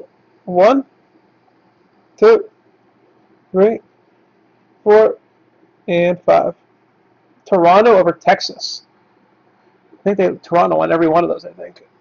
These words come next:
Toronto over... Texas.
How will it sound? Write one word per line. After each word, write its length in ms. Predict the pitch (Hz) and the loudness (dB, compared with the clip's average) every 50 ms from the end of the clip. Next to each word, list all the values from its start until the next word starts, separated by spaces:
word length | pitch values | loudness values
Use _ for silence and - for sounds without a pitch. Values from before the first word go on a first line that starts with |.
| _ _ | _ _
Toronto 760 | - 202 202 190 190 190 196 208 208 208 208 208 208 208 180 | -6 -4 -4 -2 -2 -4 -4 -4 -2 -2 0 0 0 0 -2
over... 920 | 180 185 185 185 180 180 185 185 185 185 190 196 190 190 185 180 170 - _ _ _ _ _ _ _ _ _ _ _ _ _ _ _ _ _ _ _ _ _ _ _ _ _ _ _ _ _ _ | -2 -2 -4 -4 -6 -6 -6 -6 -4 -2 -2 0 0 0 -2 -4 -6 -10 _ _ _ _ _ _ _ _ _ _ _ _ _ _ _ _ _ _ _ _ _ _ _ _ _ _ _ _ _ _
Texas. 760 | - 87 85 - - - - - - - - - - - - | -4 -2 -2 -2 -4 -10 -20 -18 -16 -16 -14 -14 -14 -16 -18